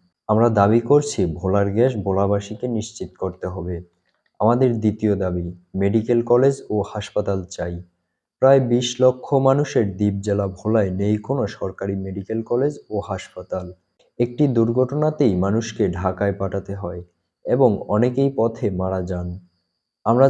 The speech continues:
চাই অবিলম্বে একটি পূর্ণাঙ্গ সরকারি মেডিকেল কলেজ ও হাসপাতাল প্রতিষ্ঠা করা। আমাদের তৃতীয় দাবি,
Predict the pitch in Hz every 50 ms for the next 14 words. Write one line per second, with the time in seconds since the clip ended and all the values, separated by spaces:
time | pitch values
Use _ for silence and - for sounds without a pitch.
0 | 135 135 127 110 98 92 90 - - - 98 107 131 139 143 151 151 151 151 151
1 | 151 156 156 - - - 113 113 113 - 113 104 - 117 117 120 120 127 131 135
2 | 139 135 131 - - 113 107 107 107 - 110 110 113 107 104 104 104 117 117 117
3 | 131 131 127 - - 131 131 139 147 147 139 - - 95 101 98 101 107 101 -
4 | - - 98 90 - - 92 90 90 90 - - 117 107 - 113 107 - - -
5 | 101 92 - 90 90 90 90 92 90 95 - _ _ _ _ _ _ _ _ _
6 | _ _ _ _ _ _ _ _ _ _ _ _ _ _ _ _ _ _ _ _
7 | _ - - 104 120 135 139 147 139 135 - - 131 117 120 127 120 113 104 98
8 | 92 92 92 87